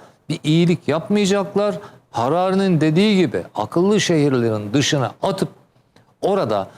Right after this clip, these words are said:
o Amerikan filmleri var ya, sizlere bilim kurgu filmleri, hani berbat yerlerde yaşayıp kanunun olmadığı, hastalığın, pisliğin olduğu yerler, oralarda yaşatmak istiyorlar. Şimdi bunlar çok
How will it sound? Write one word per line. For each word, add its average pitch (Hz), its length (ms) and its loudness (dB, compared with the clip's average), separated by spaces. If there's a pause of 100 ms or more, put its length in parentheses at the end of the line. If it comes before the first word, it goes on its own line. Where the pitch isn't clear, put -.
(260)
o 156 260 -2
Amerikan 160 440 0
filmleri 165 520 2
var 196 160 0
ya, 131 200 2
sizlere 120 640 -2 (360)
bilim 123 280 -2
kurgu 107 280 -2
filmleri, 95 520 -2
hani 107 320 -2 (400)
berbat 143 460 -2
yerlerde 123 460 0
yaşayıp 120 640 0
kanunun 120 640 -2
olmadığı, 123 520 0
hastalığın, 120 840 -2
pisliğin 131 540 0
olduğu 113 340 0
yerler, 117 420 0 (320)
oralarda 139 480 0
yaşatmak 95 500 -2
istiyorlar. 85 600 -4 (280)
Şimdi 175 260 2
bunlar 185 260 2
çok 202 280 -2